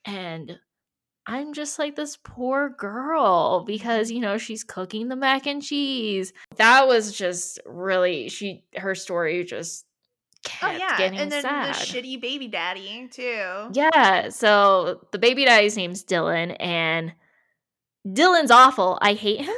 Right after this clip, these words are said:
Speaker 1: so
Speaker 2: <laughs>
Speaker 1: much. Like, I genuinely hate this character. I don't even, like, when he's yelling at her, or not even yelling, but he's like, um, "The baby needs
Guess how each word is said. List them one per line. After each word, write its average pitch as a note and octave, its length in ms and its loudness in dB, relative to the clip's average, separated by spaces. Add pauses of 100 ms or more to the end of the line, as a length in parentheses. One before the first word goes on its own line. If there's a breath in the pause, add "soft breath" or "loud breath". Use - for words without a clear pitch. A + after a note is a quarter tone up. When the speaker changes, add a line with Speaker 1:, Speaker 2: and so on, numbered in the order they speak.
Speaker 1:
so D#4+ 300 2
Speaker 2:
<laughs> G3+ 100 -2
Speaker 1:
much. - 300 -6
Like, G3 200 -4 (100)
I F#3+ 200 2
genuinely A#3+ 720 -8
hate F#3 340 -6
this G#3 140 -8
character. F3 560 -10 (1500 soft breath)
I F#3+ 160 -4
don't G3+ 220 -4
even, F3+ 480 -8
like, F#3+ 260 -6
when G#3+ 360 -2
he's A#3 460 -6
yelling F3+ 460 -4
at A3 180 0
her, G#3 420 0
or A#3+ 60 -2
not D#4 180 -2
even A#3+ 180 -6
yelling, F3 260 -8
but G3 160 -2
he's G#3+ 180 -8
like, F#3 240 -4 (1000 loud breath)
um, G3 240 -2
"The F#3 80 -10
baby B3 340 2
needs G#3+ 280 -4